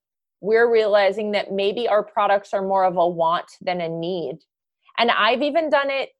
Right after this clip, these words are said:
from a consumer stamp-, like, I've even done it from my end, um, as far as, you know, you don't know what the, when you don't know what the future holds,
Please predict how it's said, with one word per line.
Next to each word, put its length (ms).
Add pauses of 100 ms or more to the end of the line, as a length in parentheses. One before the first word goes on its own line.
(100)
from 200
a 80
consumer 520
stamp-, 420
like, 180 (420)
I've 240
even 260
done 180
it 140
from 200
my 240 (200)
end, 200 (180)
um, 320
as 160
far 240
as, 420
you 140
know, 340
you 160
don't 280
know 120
what 200
the, 200
when 220
you 260
don't 300
know 100
what 200
the 60
future 440
holds, 500